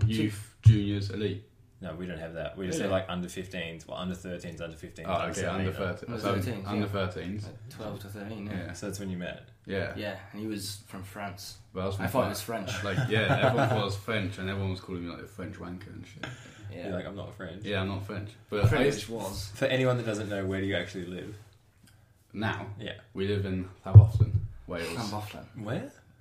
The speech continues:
Speaker 2: Llangollen, Wales.
Speaker 3: <laughs> Where do you used to live?
Speaker 2: Morzine.
Speaker 3: Yeah.
Speaker 2: Yeah.
Speaker 3: Yeah.
Speaker 2: But, um,
Speaker 3: That was the French part.
Speaker 2: That's the French part.
Speaker 3: Morzine's not even French,
Speaker 2: Morzine's
Speaker 3: though.
Speaker 2: not French.
Speaker 3: Morzine's more English and Australian than
Speaker 1: Yeah.
Speaker 3: French.
Speaker 2: Like, I learned French because I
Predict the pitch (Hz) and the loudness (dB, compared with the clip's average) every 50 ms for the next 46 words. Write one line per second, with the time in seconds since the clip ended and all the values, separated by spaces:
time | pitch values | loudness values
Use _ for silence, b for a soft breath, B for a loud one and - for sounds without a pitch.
0 | - - 107 101 107 107 - 131 139 135 120 123 143 160 151 151 143 - - 151 | -10 -8 -6 -4 -4 -4 -4 -4 -4 -4 -2 -4 -6 -8 -8 -10 -10 -6 -4 -4
1 | 147 - 147 - - - - - - - - - - 175 165 135 127 135 143 135 | -2 -2 -4 -6 -6 -6 -10 -12 -14 -12 -8 -4 2 4 6 6 8 8 6 6
2 | 139 135 - 127 104 92 76 76 - - - - - - - - 101 104 101 98 | 6 4 2 0 0 -2 -2 -4 -6 -10 -12 -16 -20 -20 -12 -6 -2 0 0 2
3 | 98 101 - - - - - - - 95 82 - - - - - 107 98 80 - | 0 0 -2 -6 -10 -16 -12 -10 -8 -8 -8 -10 -12 -16 -12 -6 -4 -4 -4 -4
4 | - - - - - - - - - - - 95 - 95 95 95 92 92 95 95 | -6 -10 -14 -16 -16 -16 -16 -16 -10 -4 -4 -2 0 0 0 0 0 0 0 -2
5 | 90 92 92 98 101 85 87 - - 95 90 90 - - - - 101 98 101 95 | -2 -4 -6 -6 -6 -8 -8 -8 -10 -10 -12 -12 -12 -14 -8 -6 -4 -4 -4 -4
6 | - 95 90 87 - - - - 143 139 143 156 170 170 190 185 175 160 160 151 | -4 -4 -4 -6 -6 -8 -10 -6 -4 -2 0 0 0 2 2 2 2 2 0 -2
7 | 143 - 135 135 123 123 120 113 110 107 B B B B B B B - - - | -2 -2 -2 -2 -2 -2 -2 -4 -4 -8 B B B B B B B -18 -8 -4
8 | 110 101 107 113 113 113 101 101 113 104 101 110 123 135 - - 143 143 131 131 | -2 0 0 2 2 2 2 2 2 2 2 2 4 4 6 6 4 2 2 2
9 | 131 131 135 - 127 123 127 123 117 123 131 120 117 - - 117 110 110 110 104 | 0 0 0 0 -2 0 0 0 0 0 0 -2 -2 0 0 0 0 2 2 0
10 | 107 104 95 98 107 113 104 90 107 113 110 110 107 - - - - - 123 131 | 0 0 0 0 0 0 0 2 4 4 4 4 2 -2 -8 -8 -2 2 2 4
11 | 135 135 139 131 123 113 110 - 120 113 104 101 101 98 98 98 95 98 98 95 | 6 6 8 10 10 10 8 8 0 -2 -2 -4 -6 -8 -6 -4 -2 0 0 0
12 | 95 | 0